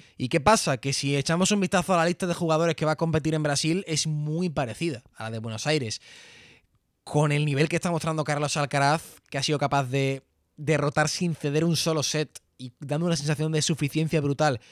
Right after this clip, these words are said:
al segundo cabeza de serie y al jugador que mejores sensaciones ha dado en este torneo de Buenos Aires después de él, yo creo que el favoritismo, si ya incluso antes del torneo de Buenos Aires, evidentemente por ranking, por estatus, pensamos que Alcaraz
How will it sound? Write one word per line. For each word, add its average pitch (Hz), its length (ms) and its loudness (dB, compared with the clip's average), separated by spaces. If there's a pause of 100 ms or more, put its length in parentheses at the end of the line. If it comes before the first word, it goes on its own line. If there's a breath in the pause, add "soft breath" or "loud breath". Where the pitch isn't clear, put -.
(320 loud breath)
al 139 180 4
segundo 202 500 4
cabeza 185 300 4
de 147 80 4
serie 147 380 0
y 196 40 0
al 143 120 0
jugador 147 420 0
que 190 140 0
mejores 175 320 0
sensaciones 160 560 -4
ha 165 100 2
dado 156 240 4
en 151 60 0
este 151 200 -4
torneo 135 220 -2
de 135 60 0
Buenos 131 260 -4
Aires 131 180 -2
después 127 300 -2
de 127 160 0
él, 165 160 -2 (580 loud breath)
yo 120 160 -4
creo 127 200 4
que 147 240 0
el 147 180 2
favoritismo, 139 880 0
si - 280 -6
ya 185 120 0
incluso 226 360 0
antes 220 200 2
del 208 100 2
torneo 190 200 6
de 190 40 8
Buenos 185 240 4
Aires, 170 420 0
evidentemente 147 640 -2
por 123 240 -4
ranking, 147 380 0
por 127 140 0
estatus, 143 320 0
pensamos 143 440 0
que - 60 -2
Alcaraz 147 360 2